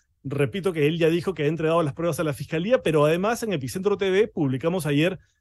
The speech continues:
nada menos que veintiún vouchers por conceptos de medios impugnatorios pagados al Banco de la Nación. Tanto Shimabukuro como Maritza Sánchez, que es la persona que le llevaba la agenda a la señora Boluarte, a pesar de que ella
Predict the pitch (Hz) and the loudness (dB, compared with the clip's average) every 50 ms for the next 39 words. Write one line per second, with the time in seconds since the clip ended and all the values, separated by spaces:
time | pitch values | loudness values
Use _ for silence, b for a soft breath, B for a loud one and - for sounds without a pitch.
0 | _ _ - 160 180 202 202 208 220 226 - - 175 156 147 143 143 151 147 214 | _ _ -4 0 0 2 2 2 2 2 2 2 2 2 4 4 4 2 0 0
1 | 233 226 214 214 226 226 226 220 - 226 226 220 - - 160 139 117 123 123 120 | -2 0 2 4 6 6 4 4 0 -2 -4 -4 -6 -8 -8 -8 -6 -6 -6 -4
2 | - 185 185 - - 202 165 156 139 143 165 202 214 220 220 214 208 185 165 147 | -4 -6 -4 -2 -2 -2 0 0 0 2 2 2 2 2 2 0 -2 -4 -4 -4
3 | 147 156 156 156 143 214 208 196 190 208 226 214 - _ - 143 135 139 156 165 | -2 -2 -2 -2 0 0 0 2 0 -2 -4 -4 -6 _ -2 -2 0 2 2 2
4 | 175 143 151 135 131 147 165 165 156 165 156 143 131 120 113 110 107 - 160 139 | 2 2 0 -2 -2 -2 -2 -2 -2 -2 0 0 -2 -2 -4 -4 -4 -2 -2 -2
5 | 110 90 87 - _ _ b b b b b b b _ _ 202 202 208 208 220 | -2 -4 -10 -16 _ _ b b b b b b b _ _ 0 0 2 2 2
6 | 208 - - 175 156 143 131 131 135 135 - 220 220 226 226 226 - 214 208 208 | 2 2 0 -2 0 0 2 0 0 -2 -4 -2 0 0 0 2 4 2 4 4
7 | 214 220 180 147 135 139 165 151 - 165 143 - 175 175 165 - - 190 233 220 | 2 2 2 0 -2 -2 -2 -4 -6 -6 -4 -2 -2 -2 -2 -2 -4 -4 -6 -6
8 | - - 139 - 135 135 156 139 127 113 - 151 151 160 175 - 147 135 127 120 | -8 -12 -8 -6 -4 -4 -4 -4 -4 -6 -4 -4 -4 -4 -4 -4 -4 -2 -2 0
9 | 123 147 180 190 175 156 - - 180 180 175 175 160 147 127 110 127 139 151 160 | 2 2 2 2 2 0 -2 -2 -2 -2 -2 -2 -2 -2 -2 -2 -2 -2 0 2
10 | 151 139 135 147 156 - 185 139 127 120 - 151 147 147 135 151 147 151 147 160 | 2 2 2 2 2 0 -2 -2 -2 -4 -4 -4 -2 -2 -2 -2 -2 0 -2 -2
11 | - | -4